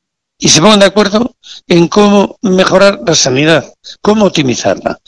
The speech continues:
Y exactamente igual tenemos que hacer con las residencias. Tienen que estar medicalizadas, tienen que tener una atención nuestros mayores. Dos. Pero es que necesitamos hacerlo con la educación, porque los co-, si esto dura,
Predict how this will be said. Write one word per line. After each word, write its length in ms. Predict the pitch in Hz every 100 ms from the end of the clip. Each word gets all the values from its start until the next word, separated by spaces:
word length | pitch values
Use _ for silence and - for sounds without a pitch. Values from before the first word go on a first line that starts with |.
| - - _
Y 120 | 147
exactamente 560 | 147 214 208 214 208 214
igual 220 | 202 214
tenemos 280 | 202 208 208
que 60 | 202
hacer 160 | 208
con 140 | 220 208
las 100 | 185
residencias. 1040 | 143 - 147 240 - 113 101 - - - _ - - -
Tienen 180 | 190
que 40 | 220
estar 180 | - 170
medicalizadas, 1080 | 156 135 131 110 - 202 180 104 - - _ - - _
tienen 320 | 160 190 208
que 120 | 180
tener 280 | 160 151 180
una 160 | 170 143
atención 520 | 135 120 113 156 165
nuestros 320 | 143 - 110
mayores. 560 | 113 120 156 131 92 - - -
Dos. 520 | 107 127 104 - - - - -
Pero 160 | 160 196
es 80 | -
que 80 |
necesitamos 420 | 214 202 170 202 180
hacerlo 320 | 160 202 208
con 100 | 156
la 60 |
educación, 600 | 151 143 151 - 285 - - - - -
porque 280 | - - 143
los 240 | - -
co-, 200 | 147 160
si 180 | - 165
esto 240 | 180 - 175
dura, 360 | 196 202 226